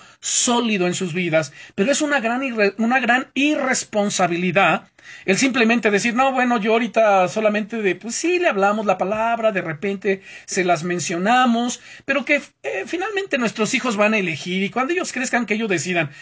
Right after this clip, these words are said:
Pues no, eso es una irresponsabilidad. Es como dejar que ese arbolito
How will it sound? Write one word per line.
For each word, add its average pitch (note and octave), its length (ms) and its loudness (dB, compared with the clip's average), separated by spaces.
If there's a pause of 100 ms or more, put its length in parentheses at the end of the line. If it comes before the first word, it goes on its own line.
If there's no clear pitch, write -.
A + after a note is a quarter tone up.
(160)
Pues A3+ 120 0
no, B3 300 -2
eso B3+ 200 -4
es A#3 120 -4
una B3 160 -2
irresponsabilidad. F#3+ 1040 -2 (240)
Es A#3+ 140 2
como C#4 260 0
dejar B3 500 2
que F#3+ 340 4
ese G#3+ 180 0
arbolito G3+ 760 0